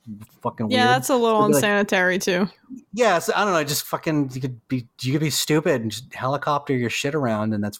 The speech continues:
Speaker 1: fine. But, like,
Speaker 2: <laughs>
Speaker 1: it's, it's both fine and not fine. But, like, I guess if everyone's fine with it or whatever, if you're laughing at it, I don't. It's a very complex topic.
Speaker 2: Yeah.
Speaker 1: But no, I do not enjoy that. So I'm like, if I see people being like, "Bzz, bzz,"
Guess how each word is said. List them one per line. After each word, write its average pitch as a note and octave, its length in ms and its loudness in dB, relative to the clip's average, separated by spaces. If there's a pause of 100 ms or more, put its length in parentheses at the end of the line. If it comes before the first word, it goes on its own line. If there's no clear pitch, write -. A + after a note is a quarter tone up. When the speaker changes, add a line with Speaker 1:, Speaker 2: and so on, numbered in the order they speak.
(120)
Speaker 1:
fine. G#2 580 -2
But, - 140 -8 (100)
like, G2 240 -2
Speaker 2:
<laughs> F4+ 1080 -4
Speaker 1:
it's, E4 240 0
it's F3 220 -2
both G#3+ 240 2
fine G3 380 0
and D#3+ 160 0
not D#3+ 240 0
fine. C3+ 460 2
But, B2+ 220 0
like, B2 220 -2
I B2 60 0
guess C#3 340 -2
if C3 160 -2
everyone's B2+ 420 -2
fine C3 280 -2
with C3 160 -4
it A#2 100 0
or A2 80 -2
whatever, G#2 320 -2
if G2 100 -6
you're G#2 120 -4
laughing G#2+ 320 -4
at G2 100 -8
it, F#2+ 60 -14 (320)
I G3 120 4
don't. E3 140 -4
It's E3 120 0
a E3 60 2
very G3 300 0
complex E3+ 480 -2
topic. C#3 420 -2
Speaker 2:
Yeah. G3 320 0
Speaker 1:
But C3+ 140 -2
no, D3 300 0
I A#2+ 120 -2
do D#3+ 120 0
not E3 260 0
enjoy C#3 340 2
that. F#2+ 280 -6
So A#2+ 180 -2
I'm A#2+ 160 0
like, A#2 220 -2 (260)
if B2+ 120 -4
I C#3 80 0
see D3 200 -2
people C3+ 320 0
being C3+ 260 2
like, C3 240 0
"Bzz, G#3 340 2
bzz," G3+ 440 2